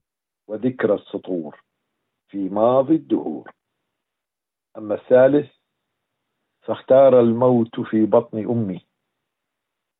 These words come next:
لكن الأرض المفجوعة فقدت حروفها الأبجدية، ماتت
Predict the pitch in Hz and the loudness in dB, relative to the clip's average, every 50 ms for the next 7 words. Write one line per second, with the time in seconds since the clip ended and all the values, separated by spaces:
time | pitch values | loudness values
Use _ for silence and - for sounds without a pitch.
0 | _ _ _ _ _ _ _ _ _ - 113 117 110 - - 156 151 143 139 139 | _ _ _ _ _ _ _ _ _ -2 0 0 0 0 -2 0 2 4 4 2
1 | 135 - 147 143 147 131 131 135 131 123 123 120 117 - 120 131 135 127 - 107 | 4 2 2 2 2 4 4 2 4 2 2 0 -2 -2 -2 0 0 2 2 0
2 | 110 - - 135 - 127 117 120 117 110 - - - - - 120 127 131 123 120 | -2 -2 -2 0 0 0 2 2 0 0 0 -6 -10 -6 -2 0 2 0 0 0
3 | - 110 107 110 110 110 95 - - 101 95 - 110 101 - 120 127 120 104 95 | -2 -2 0 0 0 0 -4 -6 -8 -8 -6 -6 -6 -2 0 0 0 0 0 -2
4 | 90 - - _ _ _ _ _ _ _ _ _ _ _ _ _ _ _ _ _ | -6 -10 -12 _ _ _ _ _ _ _ _ _ _ _ _ _ _ _ _ _
5 | 107 110 127 139 143 131 - 135 127 123 | -8 -4 0 0 0 2 2 0 0 0